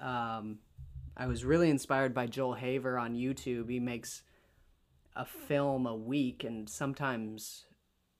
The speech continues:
three films a week. It, his work ethic is incredible. So, um, he, he just keeps it simple. He, he has a couple of interviews where he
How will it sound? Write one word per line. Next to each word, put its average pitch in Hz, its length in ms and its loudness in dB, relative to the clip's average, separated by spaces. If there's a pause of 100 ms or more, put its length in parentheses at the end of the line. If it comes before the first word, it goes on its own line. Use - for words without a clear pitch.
(320)
three 123 640 -2
films 110 380 -6
a 110 60 -6
week. 110 240 -6
It, 113 200 -8
his 120 480 -8 (240)
work 135 300 0
ethic 117 340 -6
is - 180 -16
incredible. 107 680 -6
So, 117 380 -4 (560)
um, 123 500 -2
he, - 560 -2
he 180 260 -6
just 202 300 -2
keeps 214 260 -4
it 247 120 -6
simple. 143 500 -4
He, 143 320 -2 (720)
he 165 200 -4
has 151 280 2
a 147 60 -2
couple 156 340 -2
of 143 300 0
interviews 156 680 2
where 143 200 4
he 123 480 0